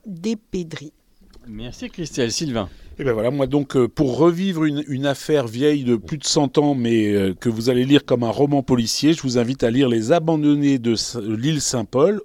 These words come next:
Speaker 3: de Valentine Imhoff, aux éditions L'Aube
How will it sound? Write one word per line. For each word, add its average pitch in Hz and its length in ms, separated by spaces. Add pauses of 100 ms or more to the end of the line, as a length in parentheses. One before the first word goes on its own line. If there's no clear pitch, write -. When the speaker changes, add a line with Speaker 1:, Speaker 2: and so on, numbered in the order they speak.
Speaker 3:
de 120 140
Valentine 117 480
Imhoff, 117 460
aux 120 80
éditions 101 520
L'Aube 101 380